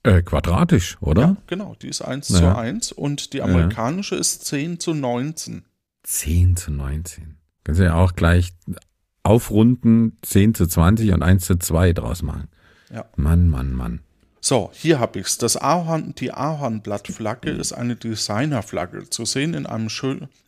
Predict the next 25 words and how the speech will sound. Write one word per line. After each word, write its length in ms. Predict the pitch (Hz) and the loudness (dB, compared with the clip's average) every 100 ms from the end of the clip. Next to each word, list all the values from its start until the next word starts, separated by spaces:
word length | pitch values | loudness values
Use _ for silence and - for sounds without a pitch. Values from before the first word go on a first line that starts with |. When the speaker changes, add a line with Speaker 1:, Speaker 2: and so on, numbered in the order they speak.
| - | -6
Speaker 2:
ist 280 | 127 - - | -4 -4 -4
ein 200 | 117 113 | -6 -4
schönes 480 | - 139 170 151 | -4 -4 -2 -4
Ahornblatt. 840 | - 127 120 95 87 92 82 - - | -4 -6 -4 -6 -6 -8 -10 -12 -14
Oder 260 | 120 101 90 | -8 -6 -4
doch 240 | 92 - | -6 -4
nicht? 300 | 135 185 - - - - | -6 -6 -12 -20 -20 -6
Gibt 320 | 135 143 - | -2 -2 -4
es 120 | 175 | -6
überhaupt 460 | - 131 117 117 - | -2 -2 0 -4 -6
elfzackige 920 | 113 110 - - 107 107 107 107 101 | -4 -4 -4 -8 -8 -8 -12 -10 -8
Ahornblätter? 880 | 87 92 90 95 92 101 - 165 185 | -6 -6 -6 -8 -6 -8 -6 -8 -6
Nein, 380 | - 185 127 107 | -2 0 0 -2
gibt 260 | 151 - | -6 -8
es 200 | 110 - | -12 -10
nicht. 320 | 113 101 - _ _ _ _ | -10 -12 -14 _ _ _ _
Warum 420 | 113 110 131 151 | 0 2 2 0
hat 220 | 139 113 - | -4 -6 -6
Kanada 440 | 107 104 98 98 | -4 -4 -2 -4
trotzdem 520 | - 185 - - 135 | -4 -6 -6 -8 -8
eins? 440 | - 98 95 - - _ _ | -8 -10 -10 -12 -16 _ _
Weil 180 | - 107 | 0 0
es 80 | 101 | -4
schöner 480 | - 110 110 107 | -4 -2 -2 -2
ist. 380 | - 113 - - | -6 -8 -10 -12